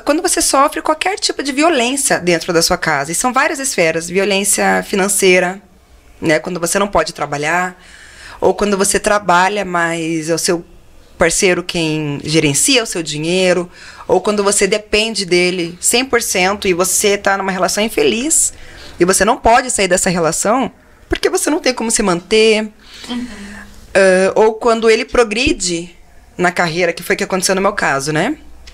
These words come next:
Speaker 1: No meu último casamento, quando nós nos conhecemos, nós dois estávamos iniciando a nossa carreira.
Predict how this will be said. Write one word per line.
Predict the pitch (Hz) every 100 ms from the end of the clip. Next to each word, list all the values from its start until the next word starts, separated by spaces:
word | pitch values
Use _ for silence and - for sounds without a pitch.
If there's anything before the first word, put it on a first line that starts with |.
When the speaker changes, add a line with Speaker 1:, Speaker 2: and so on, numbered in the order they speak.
| - - -
Speaker 1:
No | 196 185
meu | 175
último | 165 - 170
casamento, | 170 170 165 165 202 -
quando | - 190 185
nós | 180
nos | 185
conhecemos, | - 170 170 170 180 220
nós | 208 220
dois | 208 214
estávamos | - 208 214 196
iniciando | 254 - 202 202
a |
nossa | 175 -
carreira. | - 277 190 180 254